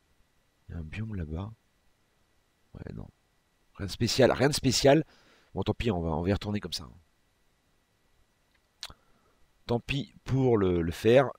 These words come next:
Peut-être qu'on en aura sur le chemin. Ça, ce bruit là. Qu'est-ce que c'est que ces blop, blop, blop, blop, blop, blop, blop, là ? D'où ils sortent les plop, plop, plop, plop, plop ?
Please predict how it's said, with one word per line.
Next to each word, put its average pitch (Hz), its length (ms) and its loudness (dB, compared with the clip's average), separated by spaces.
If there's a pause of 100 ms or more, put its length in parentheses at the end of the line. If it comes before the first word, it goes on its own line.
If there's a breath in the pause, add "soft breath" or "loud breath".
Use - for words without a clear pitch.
(140)
Peut-être 139 300 2
qu'on 110 140 -2
en 107 120 -2
aura 101 220 6
sur - 140 -2
le 156 60 -2
chemin. 104 300 0 (1200)
Ça, 127 160 -6
ce 107 140 -4
bruit 139 260 -6
là. - 100 -10 (180)
Qu'est-ce 156 140 -4
que - 20 -4
c'est 185 60 0
que - 60 -8
ces 110 60 -4
blop, 147 200 6
blop, 151 140 8
blop, 135 160 2
blop, 143 180 6
blop, - 180 4
blop, 135 180 4
blop, 135 240 4
là ? 78 120 -4 (920)
D'où 139 80 -2
ils 151 60 0
sortent 127 260 6
les 95 80 -2
plop, 104 160 -4
plop, - 180 0
plop, 104 180 0
plop, 101 200 -2
plop ? 107 160 2